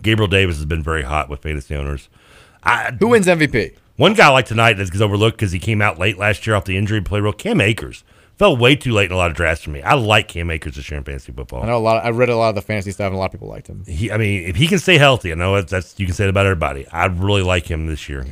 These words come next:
Speaker 1: fantasy football.
Speaker 2: I'm going Mahomes as M V P
Speaker 1: Oh,
Speaker 2: 'cause the
Speaker 1: M V P.
Speaker 2: Chiefs are gonna be good. Mahomes is back. Who do you got?
Speaker 1: Uh, M V P, Rodgers.
Speaker 2: Ooh,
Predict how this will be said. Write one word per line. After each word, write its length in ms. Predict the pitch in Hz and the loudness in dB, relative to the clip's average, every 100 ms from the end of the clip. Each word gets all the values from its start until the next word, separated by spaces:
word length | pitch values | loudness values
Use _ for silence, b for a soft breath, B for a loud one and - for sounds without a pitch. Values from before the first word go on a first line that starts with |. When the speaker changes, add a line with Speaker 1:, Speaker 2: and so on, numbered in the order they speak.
| 82 | -10
Speaker 1:
fantasy 220 | 76 69 | -10 -10
football. 220 | 64 57 - | -12 -16 -12
Speaker 2:
I'm 80 | 110 | -4
going 200 | 131 143 | 2 4
Mahomes 380 | 123 123 131 127 | 4 2 2 0
as 80 | 104 | -2
M 120 | 117 | -2
V 100 | 113 | -2
P 240 | 104 110 | -2 -2
Speaker 1:
Oh, 100 | 104 | 0
Speaker 2:
'cause 100 | 87 | 2
the 40 | 92 | 2
Speaker 1:
M 60 | |
V 20 | 85 | 2
P. 80 | |
Speaker 2:
Chiefs 120 | 101 101 | 0 0
are 20 | |
gonna 240 | 104 101 | -2 -4
be 140 | 101 107 | -6 -8
good. 360 | 117 104 101 | -4 -2 -2
Mahomes 280 | 98 104 110 | -4 -4 -4
is 120 | 98 | -6
back. 380 | 90 101 98 - | -2 0 0 -2
Who 100 | 104 | -6
do 60 | 110 | -4
you 80 | |
got? 200 | 92 - - _ B B B B B | -6 -10 -16 _ B B B B B
Speaker 1:
Uh, 420 | 95 110 117 110 107 | 2 4 6 4 2
M 220 | 123 135 | 0 2
V 120 | 131 | 2
P, 600 | 117 139 139 139 139 139 110 - _ _ _ _ _ _ _ _ _ _ _ - | 2 4 4 4 4 2 -2 -8 _ _ _ _ _ _ _ _ _ _ _ -2
Rodgers. 480 | 85 78 73 73 - _ _ _ _ _ - | 0 0 -4 -8 -12 _ _ _ _ _ -12
Speaker 2:
Ooh, 160 | 98 | -12